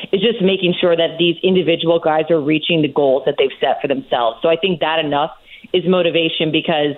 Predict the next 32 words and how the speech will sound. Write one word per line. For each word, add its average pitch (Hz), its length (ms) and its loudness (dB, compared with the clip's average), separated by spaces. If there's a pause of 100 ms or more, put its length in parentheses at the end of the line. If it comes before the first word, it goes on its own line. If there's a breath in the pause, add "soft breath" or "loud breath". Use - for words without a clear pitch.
(360 loud breath)
while 165 140 2
you're 170 100 2
not 190 220 -2
playing 180 320 0
for 180 100 0
the 160 80 0
postseason, 160 760 0
you 175 160 4
are 175 180 0
playing 156 380 -2
for 160 80 0
your 139 140 2
job. 127 480 -2 (360 loud breath)
And 156 100 -2
I 156 100 -4
think 175 160 0
we 160 80 2
can't 156 280 -2
forget 143 340 0
that. 127 180 0
And 156 140 2
nothing 165 260 0
is 156 140 0
guaranteed. 151 640 0
So 143 160 4
these 151 180 2
guys 151 220 2
are 147 120 4
trying 151 160 -2
to 135 60 -2
prove 160 320 0
that 135 300 -2